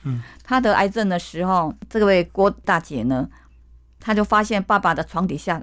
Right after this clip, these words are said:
Speaker 2: 真的放了一把武士刀，她就觉得那是她心头真的是一个噩梦。
Speaker 1: 嗯。
Speaker 2: 然后隔了一阵子呢，回去发现又多了一罐农药。<laughs> 他们说可能觉得武士刀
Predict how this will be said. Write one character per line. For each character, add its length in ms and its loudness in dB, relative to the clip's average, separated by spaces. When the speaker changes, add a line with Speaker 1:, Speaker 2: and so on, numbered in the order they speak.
Speaker 2:
真 140 -2
的 100 4
放 220 2
了 80 0
一 80 -4
把 160 0
武 120 -4
士 220 -2
刀， 260 0
她 80 -2
就 100 4
觉 160 4
得 240 4
那 100 0
是 100 -8
她 120 2
心 200 0
头 140 2
真 180 2
的 80 6
是 140 0
一 40 2
个 100 2
噩 200 2
梦。 280 2
Speaker 1:
嗯。 180 -2
Speaker 2:
然 100 2
后 60 4
隔 180 4
了 80 6
一 80 2
阵 220 2
子 160 -6
呢， 120 0
回 160 -2
去 200 -4
发 160 2
现 200 -4
又 120 0
多 200 6
了 80 6
一 60 2
罐 180 4
农 180 2
药。 160 4
<laughs> 760 -4
他 140 4
们 100 2
说 160 4
可 220 -2
能 180 -2
觉 140 0
得 80 2
武 100 -6
士 140 -10
刀 180 2